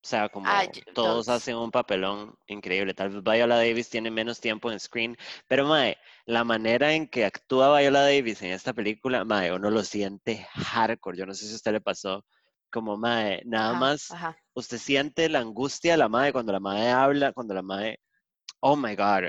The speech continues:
Speaker 1: it is so intense. De hecho, que Viola Davis creo que podría ser mi, mi role favorito en esta película, porque verla actuar,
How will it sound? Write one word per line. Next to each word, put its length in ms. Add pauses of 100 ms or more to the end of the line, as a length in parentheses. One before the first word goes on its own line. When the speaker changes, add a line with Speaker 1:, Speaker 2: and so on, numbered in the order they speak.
Speaker 1:
it 100
is 120
so 240
intense. 360
De 60
hecho, 160
que 80
Viola 300
Davis 360
creo 480 (460)
que 100
podría 380
ser 160
mi, 240
mi 240
role 340
favorito 360
en 60
esta 160
película, 380 (420)
porque 300
verla 300
actuar, 480